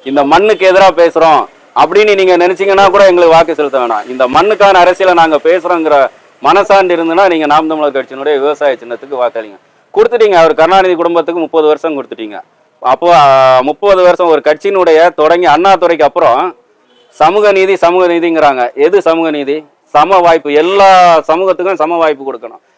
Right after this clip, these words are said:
திமுகவினுடைய தலைவரா ஏன் ஒரு மாற்று சமூகத்துல இருந்து இது வரைக்கும் வரல? ஒரே சமூகத்துல உள்ள அப்பா வருவாரு, அதுக்கப்புறம் அப்பா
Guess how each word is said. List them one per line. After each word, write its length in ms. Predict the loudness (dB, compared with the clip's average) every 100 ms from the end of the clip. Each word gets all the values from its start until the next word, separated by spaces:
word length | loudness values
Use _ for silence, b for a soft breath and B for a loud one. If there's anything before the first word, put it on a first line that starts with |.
| _ -4
திமுகவினுடைய 680 | -2 0 2 2 2 2 2 2
தலைவரா 340 | 2 4 4 4
ஏன் 180 | 2 2
ஒரு 140 | 0
மாற்று 360 | 0 -2 -2 -4
சமூகத்துல 200 | -4 -4
இருந்து 240 | -4 -4
இது 140 | -2
வரைக்கும் 280 | -2 -2 -4
வரல? 220 | -6 -6 -10 _ _ _ _ _ _ _
ஒரே 340 | -4 2 4 4
சமூகத்துல 380 | 2 0 0 0
உள்ள 240 | 2 2
அப்பா 260 | 2 2 2
வருவாரு, 300 | 2 2 2
அதுக்கப்புறம் 440 | 0 -2 0 -2
அப்பா 440 | 0 2 4 2